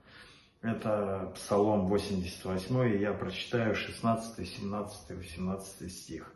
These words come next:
Сначала в синодальном переводе. «Блажен народ, знающий трудный зов. Они ходят во свете лица Твоего, Господи, а имени Твоем радуются весь день,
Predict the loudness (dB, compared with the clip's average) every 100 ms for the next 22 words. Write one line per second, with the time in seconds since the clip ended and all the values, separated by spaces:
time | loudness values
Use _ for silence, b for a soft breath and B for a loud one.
0 | -20 B B B B B -6 2 4 4
1 | 4 0 0 4 4 4 0 0 2 2
2 | 0 -6 -10 -18 _ _ b b b b
3 | b b b 2 6 10 12 12 12 12
4 | 10 8 4 6 6 6 2 0 2 2
5 | 6 6 6 6 4 2 -4 -14 -20 _
6 | B B B B 8 8 8 8 8 6
7 | 2 2 2 6 8 8 6 2 4 6
8 | 6 4 -2 0 0 2 4 2 0 -6
9 | -8 -12 -16 b b b b 6 8 8
10 | 8 8 4 2 2 4 4 6 6 6
11 | 2 -2 -6 0 8 10 8 4 6 6
12 | 6 -4